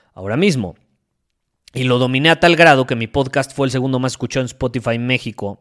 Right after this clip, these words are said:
en el dos mil diecinueve. Y he compartido screenshots y ahí aparecen, solamente hubo un podcast que no pudimos superar. Elegí también, a partir de ese momento y muchos años después, obviamente, eh, dominar el arte de vender en internet.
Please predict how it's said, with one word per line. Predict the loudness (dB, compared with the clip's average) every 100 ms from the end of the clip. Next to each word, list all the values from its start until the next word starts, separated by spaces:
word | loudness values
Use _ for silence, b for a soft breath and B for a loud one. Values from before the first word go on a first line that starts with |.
| _ -10
en | -8
el | -6
dos | -6
mil | -6
diecinueve. | -6 -6 -2 0 0 -2 -8
Y | -10
he | -8
compartido | -6 -8 -8 -12
screenshots | -8 -4 -2 0 -4 -4 B B B B B
y | -6
ahí | -2 0
aparecen, | 0 0 -2 -6
solamente | -2 0 0 0 -2
hubo | -2
un | -2
podcast | -4 -2 -6 -8
que | -10 -8
no | -8
pudimos | -8 -8 -8 -12 -14 -20
superar. | -16 -10 -4 -4 -4 _ _ _ B B B B B B B B B _ _ -4
Elegí | -2 -2 -2 2
también, | 4 6 6 8 6 2 -6 _ _ -20 -10
a | -4
partir | -4 2 2 4
de |
ese | 2 2
momento | 2 2 2 2 -2
y | -2
muchos | -6 -6 -4
años | -2 -2
después, | -4 0 0 2
obviamente, | 0 2 0 0 -2 -2 -6 -14
eh, | -14 -12
dominar | -6 -4 0 2 4
el | 4
arte | 4 4 0
de |
vender | 0 0 0 0
en | -4
internet. | -6 -6 -6 -2 -2 -2 -10